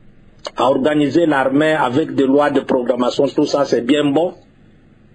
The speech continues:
parce qu'il faut un cadre organique qui organise l'armée. Mais nous voulons en deuxième lieu que ce qui est disponibilisé pour l'armée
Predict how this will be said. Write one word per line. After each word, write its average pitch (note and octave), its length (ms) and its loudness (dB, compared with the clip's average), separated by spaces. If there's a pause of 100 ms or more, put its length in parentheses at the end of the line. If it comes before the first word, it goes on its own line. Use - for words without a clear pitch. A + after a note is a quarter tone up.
(100)
parce C#3+ 180 -2
qu'il C#3 120 -2
faut D#3 240 0
un C3+ 240 -2
cadre D3+ 340 0
organique B2 640 -2
qui - 140 -2
organise C#3 460 2
l'armée. C3+ 380 0 (520)
Mais A#2+ 140 2
nous E3+ 140 2
voulons E3+ 300 2
en F#3+ 160 2
deuxième D3 480 2
lieu A#2+ 360 2 (1900)
que F3 420 0 (440)
ce - 380 -2
qui A3 180 2
est G#3+ 80 4
disponibilisé E3+ 840 2
pour E3+ 340 0 (240)
l'armée C3 640 0